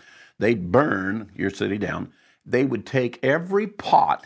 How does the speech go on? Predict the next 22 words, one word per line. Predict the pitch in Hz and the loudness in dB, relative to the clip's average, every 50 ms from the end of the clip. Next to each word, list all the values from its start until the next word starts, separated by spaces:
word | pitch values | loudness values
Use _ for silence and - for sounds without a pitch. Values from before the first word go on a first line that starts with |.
| - - - | -12 -20 -8
they | 95 101 107 107 | -4 -2 -2 -2
could | 107 - 110 101 87 - | -2 -2 -4 -4 -4 -4
find | - 123 135 120 82 82 90 90 - - | -2 -2 0 0 -2 -6 -8 -8 -6 -4
and | 104 101 95 92 | -4 -2 -2 -2
they | 92 87 | -2 -2
would | 92 92 87 85 82 80 | -2 -2 -4 -4 -2 2
break | 113 107 98 87 - - | 2 4 2 2 -2 -10
it. | - - - - _ _ _ _ _ _ _ _ _ _ _ _ _ _ _ _ _ _ _ _ _ _ _ _ _ _ _ _ _ _ | -14 -14 -16 -20 _ _ _ _ _ _ _ _ _ _ _ _ _ _ _ _ _ _ _ _ _ _ _ _ _ _ _ _ _ _
Because | - 95 - 104 - - | -6 -4 -2 -4 -4 -4
pots | - - - - 180 - - 80 - - - - - - 131 - | -2 0 2 2 4 2 0 -2 -4 -8 -12 -20 -20 -20 -20 -10
was | - 120 113 110 95 - | -6 -4 -4 -4 -4 -6
what | - 90 104 101 98 - - | -2 2 2 2 2 0 -4
made, | 87 90 107 107 104 101 101 90 80 - - _ _ - | -4 -2 -2 0 0 -2 -4 -6 -8 -12 -18 _ _ -8
you | 104 104 | -6 -6
know, | 82 71 53 57 - - - - - - - - | -6 -6 -10 -14 -16 -20 -20 -20 -20 -20 -20 -10
for | - - 87 | -8 -8 -6
carrying | 80 - 95 90 82 80 82 78 | -2 0 0 0 0 -4 -8 -8
of | 80 | -6
water, | 85 95 123 131 127 123 123 117 117 110 101 | -2 0 2 2 2 0 0 -4 -4 -6 -8
storage | - - - 107 90 85 82 82 87 | -10 -8 -6 -6 -4 -4 -6 -8 -10
of | - - - | -10 -6 -4
food, | - 127 131 127 123 120 117 110 101 - | -2 0 0 0 0 -2 -2 -4 -6 -10